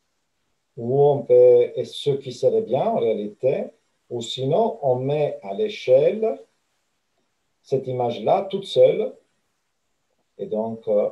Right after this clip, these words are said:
on va sélectionner, et on va faire comme d'habitude, début, mise à l'échelle, point de base, référence,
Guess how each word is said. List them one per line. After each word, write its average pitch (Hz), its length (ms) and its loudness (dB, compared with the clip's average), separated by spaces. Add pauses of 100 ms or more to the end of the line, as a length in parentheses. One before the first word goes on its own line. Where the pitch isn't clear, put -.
on 110 200 -6
va 107 360 -2
sélectionner, 180 1000 -4 (1300)
et 92 60 -12
on 90 80 -12
va 95 140 -6
faire 185 240 0
comme 190 160 -2
d'habitude, 170 640 -4 (1160)
début, 101 460 -14 (880)
mise 107 160 -12
à 107 60 -2
l'échelle, 120 560 -2 (960)
point 110 140 -8
de 113 140 -4
base, 127 500 2 (300)
référence, 131 920 -2